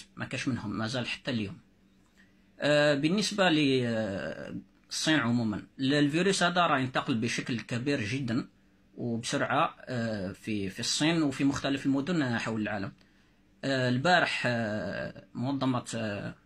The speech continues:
منظمة الصحة والأوبئة هنا في الصين داروا مؤتمر صحفي في بكين،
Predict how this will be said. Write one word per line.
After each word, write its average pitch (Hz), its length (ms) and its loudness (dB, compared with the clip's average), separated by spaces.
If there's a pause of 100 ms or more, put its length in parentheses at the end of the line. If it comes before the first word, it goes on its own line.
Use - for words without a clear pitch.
(160)
منظمة 123 460 0
الصحة 113 800 -2
والأوبئة 120 560 -2
هنا 110 380 -2
في - 80 -16
الصين 156 340 0
داروا 120 200 2
مؤتمر 120 380 -2
صحفي 123 380 -6
في 120 120 -6
بكين، 156 480 -4